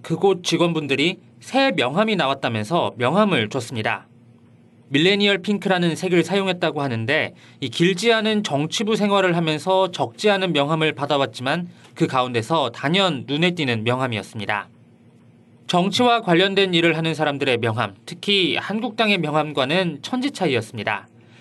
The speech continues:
한국당 색을 강조하기 위한 진한 빨강색이 가득하고, 어르신들이 봐야 한다는 이유로 큼직한 글씨가 고딕체로 들어가 있던 명함과는 달리 아주 세련됐다는 느낌을 받았습니다.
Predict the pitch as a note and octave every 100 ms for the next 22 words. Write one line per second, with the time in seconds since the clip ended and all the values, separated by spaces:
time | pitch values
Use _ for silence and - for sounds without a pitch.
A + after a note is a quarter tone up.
0 | - - - - C4 C#4 - B3+ B3 A#3+
1 | A#3+ A#3 D#3+ D#3 F3+ G3 F#3+ F#3+ E3+ D#3+
2 | G3+ F#3+ - - E3 G3+ G3 F3+ G3 G#3
3 | A#3 A3 D#3+ D#3 - D3 D#3 E3 A2 F#2+
4 | - - - - A#2+ D#3 F3 F#3+ F3 E3
5 | C3+ C3 D3+ D3+ D3 C3 A2+ A2+ E3 G#2+
6 | - - - C#4 C#4 D4 D4 B3 A3+ F#3
7 | - - F3 F3+ D#3+ - D#3+ A#3+ - A3+
8 | F#3+ D#3+ D#3+ D3+ C3+ - D3+ C3+ B2 D3
9 | D3 C#3 C3 A#2+ A2 C3 E3+ - - -
10 | A#2+ A#2 A#2+ A2 F3+ G#3+ G#3+ G3 E3+ B2+
11 | A#2 B2 A2 G2+ A2+ G#2 - G2+ G2